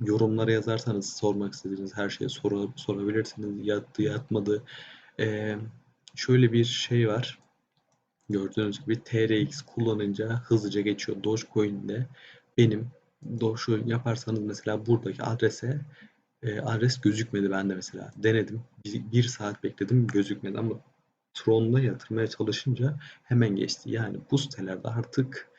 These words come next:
Tron kullanacağım. Ben kendi adıma konuşuyorum. Siz de yatırır, e, Tron olarak kullanırsanız sizin kararınız bence daha iyi.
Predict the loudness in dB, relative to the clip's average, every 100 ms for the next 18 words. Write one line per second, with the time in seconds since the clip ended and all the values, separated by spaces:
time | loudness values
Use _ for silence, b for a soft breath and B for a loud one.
0 | b b -6 -2 -2 -4 -4 -4 -4 -6
1 | -10 -10 _ -6 -6 -4 -4 -2 0 -2
2 | -2 -4 -4 0 2 2 0 2 4 2
3 | 2 -10 -10 -14 -16 -2 4 6 4 0
4 | -4 -2 0 0 -2 -2 -2 -6 0 0
5 | 0 -2 2 2 2 0 B B B _
6 | 0 2 2 0 -2 -2 -2 -2